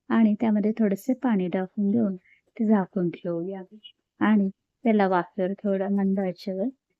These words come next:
शिजू देऊया. हे पहा, आपला चिकन मसाला तयार आहे.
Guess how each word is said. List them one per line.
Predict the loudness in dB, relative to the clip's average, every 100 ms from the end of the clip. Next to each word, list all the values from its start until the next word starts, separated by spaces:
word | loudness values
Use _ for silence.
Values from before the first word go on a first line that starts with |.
| _
शिजू | 2 4 4 2
देऊया. | 2 0 0 -4 -8 -16 _ _ -2
हे | -2
पहा, | -2 -6 -8 -20 _ _ -6
आपला | -4 0 -2
चिकन | 0 -2 2 2
मसाला | 0 -2 -2 2
तयार | 4 4 4
आहे. | 2 0 0